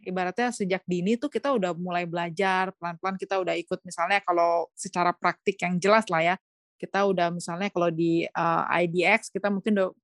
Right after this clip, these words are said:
mulai cari-cari nih kalau buat teman-teman kuliah yang, "Ah,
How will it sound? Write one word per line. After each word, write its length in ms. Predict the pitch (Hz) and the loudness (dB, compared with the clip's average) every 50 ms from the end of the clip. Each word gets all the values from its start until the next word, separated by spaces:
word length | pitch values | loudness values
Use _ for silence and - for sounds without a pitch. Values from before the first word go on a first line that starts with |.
| _ _ 208 | _ _ -2
mulai 160 | 202 196 196 190 | 0 0 0 0
cari-cari 440 | 208 190 190 190 - 196 202 220 226 | 0 -2 -2 -2 -2 -2 0 0 0
nih 80 | 220 208 - | 0 0 0
kalau 160 | 190 185 180 180 | -2 -2 -2 -2
buat 120 | 180 175 - | -4 -4 -4
teman-teman 400 | 185 180 175 - 180 180 175 175 - | -6 -6 -6 -6 -4 -4 -4 -4 -2
kuliah 360 | 185 180 180 185 196 208 208 - _ _ _ _ _ _ | 0 2 4 4 4 2 2 0 _ _ _ _ _ _
yang, 240 | 175 175 170 175 - - | -2 -2 -2 -2 -2 -2
"Ah, 120 | 208 - | -4 -4